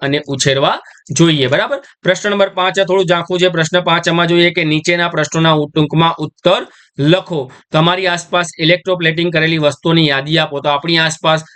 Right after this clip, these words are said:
કારના અમુક ભાગોમાં ઇલેક્ટ્રિક પ્લેટિંગ કરેલું હોય છે. બાથરૂમના નળ જુઓ કેવા ચમકતા હોય છે. રસોડાનું ગેસ બર્નર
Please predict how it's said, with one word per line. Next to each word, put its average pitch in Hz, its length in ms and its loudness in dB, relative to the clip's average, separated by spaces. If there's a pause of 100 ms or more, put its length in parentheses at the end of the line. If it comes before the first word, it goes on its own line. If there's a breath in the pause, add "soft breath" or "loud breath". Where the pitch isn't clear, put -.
(160)
કારના 156 480 -4
અમુક 156 220 -2
ભાગોમાં 143 480 2
ઇલેક્ટ્રિક 156 420 -4
પ્લેટિંગ 156 320 -2
કરેલું 156 240 0
હોય 151 100 2
છે. 156 200 0 (260 loud breath)
બાથરૂમના 160 460 -2
નળ 156 240 2
જુઓ 165 160 2
કેવા 175 180 2
ચમકતા 165 460 -2
હોય 156 120 0
છે. 151 120 -2
રસોડાનું 160 500 0
ગેસ 156 320 -4
બર્નર 160 320 0